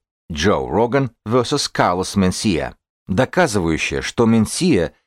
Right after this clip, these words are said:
воровал шутки и у самого Рогана, и еще у целого ряда других комиков. В результате канал закрыл шоу Менсия –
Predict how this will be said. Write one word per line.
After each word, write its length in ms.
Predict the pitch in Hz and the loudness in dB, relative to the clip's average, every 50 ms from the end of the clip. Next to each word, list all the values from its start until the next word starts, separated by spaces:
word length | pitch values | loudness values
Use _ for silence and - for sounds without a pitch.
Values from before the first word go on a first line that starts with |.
| _ _ - | _ _ -6
воровал 400 | - 90 107 110 117 120 139 135 | -2 0 0 2 2 0 0 -2
шутки 360 | 117 - - 139 120 - - 120 | -2 -2 -2 -2 -2 -2 -4 -6
и 180 | 113 - 143 | -2 0 0
у 100 | 127 113 | 0 0
самого 460 | - - - 117 120 131 151 185 170 | 0 0 0 2 2 2 2 2 2
Рогана, 420 | 113 90 85 78 90 87 85 76 - _ _ _ _ - | 2 2 2 0 0 -2 -2 -4 -6 _ _ _ _ -4
и 80 | - 131 | 0 2
еще 520 | 139 143 131 113 131 113 - - 185 180 | 2 2 2 2 0 0 0 2 2 2
у 100 | 156 139 | 2 0
целого 580 | 101 - - - 120 135 147 151 147 147 156 151 | -2 -2 0 2 2 2 2 2 2 2 2 2
ряда 340 | 135 110 110 107 107 107 110 | 2 2 2 2 0 0 0
других 460 | 104 110 107 104 85 90 92 82 - | 0 0 0 0 0 0 -2 -2 -2
комиков. 540 | - 101 90 71 67 - - - - - _ _ _ _ _ _ _ _ _ _ _ - | -2 -2 -2 -2 -4 -8 -10 -10 -12 -14 _ _ _ _ _ _ _ _ _ _ _ -6
В 80 | - 85 | -2 0
результате 520 | 95 85 76 82 - 123 131 123 - 117 | 0 0 -2 -2 -2 -2 -2 -2 -4 -6
канал 340 | 113 - 104 98 110 113 113 | -4 -2 0 2 2 2 2
закрыл 420 | 208 82 107 98 - 139 170 147 104 | 2 0 -2 -2 -2 -2 0 0 -2
шоу 320 | - - - 85 78 76 | -2 -2 -2 -2 -2 0
Менсия – 580 | 76 80 82 78 - - 92 78 78 73 - | -2 -2 -2 -2 -2 -2 -2 0 -2 -2 -4